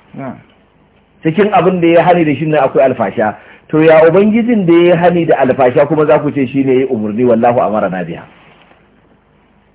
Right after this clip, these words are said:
Speaker 2: To kenan ba Allah ne ya umarce su ba. Wa ya umarce su? To sai a gano wa ke umarni da a yi alfasha, to shi ne wanda ya umarce su.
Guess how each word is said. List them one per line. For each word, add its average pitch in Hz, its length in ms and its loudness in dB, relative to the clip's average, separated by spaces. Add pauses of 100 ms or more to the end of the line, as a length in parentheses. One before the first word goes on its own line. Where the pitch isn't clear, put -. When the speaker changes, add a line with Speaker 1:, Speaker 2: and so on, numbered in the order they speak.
(140)
Speaker 2:
To 104 80 -8
kenan 131 260 0
ba 156 80 2
Allah 143 220 4
ne 131 80 0
ya 127 80 0
umarce 104 360 -6
su 98 80 -10
ba. 73 140 -12 (600)
Wa 143 360 4
ya 220 160 2
umarce 160 560 0
su? 101 180 -8 (500)
To 135 180 -2
sai 180 80 0
a 170 120 2
gano 147 380 2
wa 139 240 4
ke 147 160 -4
umarni 139 440 0
da 175 120 2
a 127 80 0
yi 123 60 0 (100)
alfasha, 113 400 -2
to 113 80 -8
shi 123 140 -8
ne 120 60 -4
wanda 110 180 -4
ya 98 60 -4
umarce 90 320 -12
su. - 140 -20